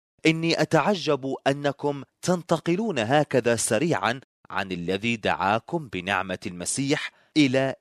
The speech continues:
إنجيل آخر، إلى إنجيل آخر."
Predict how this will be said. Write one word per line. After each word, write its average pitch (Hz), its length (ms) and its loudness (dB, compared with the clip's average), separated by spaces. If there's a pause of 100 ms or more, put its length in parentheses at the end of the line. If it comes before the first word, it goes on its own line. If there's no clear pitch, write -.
إنجيل 113 680 -6
آخر، 87 440 -6 (580)
إلى 113 340 2 (280)
إنجيل 110 680 -2 (180)
آخر." 90 460 -4